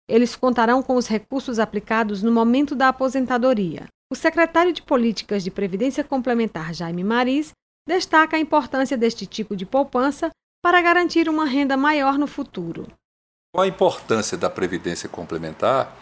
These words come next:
Speaker 2: é possibilitar que o servidor possa se aposentar através de uma complementação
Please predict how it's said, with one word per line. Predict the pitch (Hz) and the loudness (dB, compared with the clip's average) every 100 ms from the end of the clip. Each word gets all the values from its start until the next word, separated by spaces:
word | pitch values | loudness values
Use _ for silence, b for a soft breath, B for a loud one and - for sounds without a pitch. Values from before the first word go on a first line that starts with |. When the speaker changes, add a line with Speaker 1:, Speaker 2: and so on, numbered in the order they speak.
| B | B
Speaker 2:
é | 110 | -4
possibilitar | - 160 151 - 165 165 - 98 107 | 0 0 0 -2 -2 -4 0 0 0
que | - 135 | -2 -4
o | |
servidor | 131 139 135 127 101 95 113 - - - | -4 -4 -6 -6 -4 -2 -6 -10 -12 0
possa | 143 165 - | 2 2 0
se | 131 139 | -4 0
aposentar | 127 - 113 104 87 - 82 78 95 | 0 0 -2 0 -2 -2 0 0 -2
através | - 95 101 107 | -4 0 0 0
de | 104 | -4
uma | 104 | -6
complementação | 92 - 143 156 135 113 107 104 90 - - | -6 0 0 2 0 0 -2 -2 -4 -4 -4